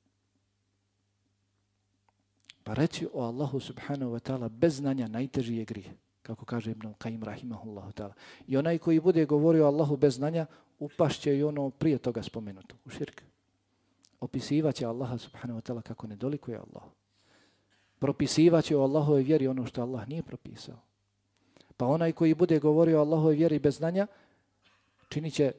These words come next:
kada je učinio širk, onda će učiniti sve druge grijehe. Onda će činiti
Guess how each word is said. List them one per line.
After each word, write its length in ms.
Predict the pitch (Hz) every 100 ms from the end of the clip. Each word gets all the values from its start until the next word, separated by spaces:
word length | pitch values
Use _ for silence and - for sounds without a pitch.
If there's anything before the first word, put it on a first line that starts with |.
| -
kada 180 | 120
je 40 | 127
učinio 300 | - 214 180
širk, 320 | - 220 -
onda 160 | 127 113
će 120 | 127
učiniti 260 | - 156
sve 140 | - 160
druge 220 | 160 139
grijehe. 340 | 120 113 101 110 _ _ _ _ _ _ _ _ _ -
Onda 260 | 135 147
će 140 | 139 143
činiti 500 | - 156 151 151